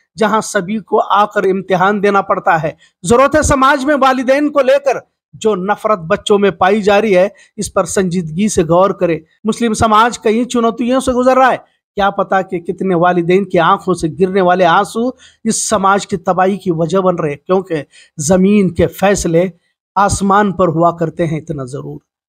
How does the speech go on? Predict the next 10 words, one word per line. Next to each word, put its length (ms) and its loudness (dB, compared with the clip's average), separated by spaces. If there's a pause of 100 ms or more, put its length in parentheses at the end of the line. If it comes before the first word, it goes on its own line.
آج 220 0
کا 100 0
موضوع 300 0
کیسا 260 0
لگا، 180 2
اس 140 -4
پر 140 -2
ضرور 300 2
کمنٹ 380 -4
کریں۔ 220 -12